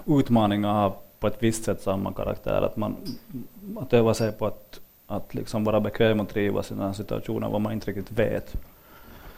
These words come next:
hur saker är. Äh,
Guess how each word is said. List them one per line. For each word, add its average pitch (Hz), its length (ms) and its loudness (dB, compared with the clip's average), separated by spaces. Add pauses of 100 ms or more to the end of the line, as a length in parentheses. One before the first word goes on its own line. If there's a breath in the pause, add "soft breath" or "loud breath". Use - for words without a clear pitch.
(480 loud breath)
hur 123 160 8
saker 98 420 4
är. 95 160 2 (880 loud breath)
Äh, 92 240 -8